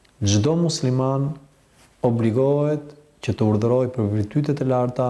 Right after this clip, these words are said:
e ndaloj nga veset e ulta. Kjo është një përgjegjësi e lartë dhe amanet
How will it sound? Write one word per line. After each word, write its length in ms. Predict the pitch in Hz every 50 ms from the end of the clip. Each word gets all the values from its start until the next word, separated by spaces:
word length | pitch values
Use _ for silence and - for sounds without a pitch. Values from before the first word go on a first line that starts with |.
| 127 139 - - _ _ _ _ _ _ _ _ -
e 120 | 110 104
ndaloj 760 | 104 101 98 98 104 101 107 113 117 120 120 123 123 123 - - - - - 113
nga 140 | 107 104 104 101
veset 340 | 113 113 113 - - - -
e 80 | 110 107
ulta. 380 | 104 104 95 - 104 95 92 - - _ _ _ _ _ _ _ _ _ _ _ _ _ _ _ _ _ _ _ _ _ _ _ _ _ _ _ _ - - - _ _ _ _ _ _ - - - - _ - -
Kjo 160 | - 185 202
është 160 | 196 - 185
një 80 | 151 -
përgjegjësi 560 | 143 135 139 131 135 - - - 165 165 160 156 156 - - - - _ _ _ _ _ _ _ _ _ _ _ _ -
e 80 | 113 123
lartë 1120 | 135 143 143 143 135 - - - - - - - _ _ _ _ _ _ _ _ - -
dhe 100 | 104 113
amanet 520 | 120 120 117 113 113 117 120 113 - -